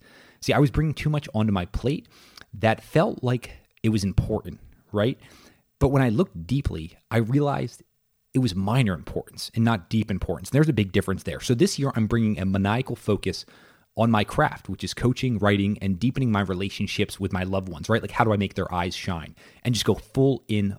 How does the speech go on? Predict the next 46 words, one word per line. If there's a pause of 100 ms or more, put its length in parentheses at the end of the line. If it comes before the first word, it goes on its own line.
(100)
on
that,
full
throttle
all
the
time? (500)
And
if
it
doesn't
fall
into
one
of
those
buckets, (220)
then
I
just
have
to
say
no. (540)
And
I
wanna
be (100)
really,
really,
really (120)
freaking
good (160)
at
the
few
things (200)
that
I
focus
on. (500)
And
I've
realized
that
in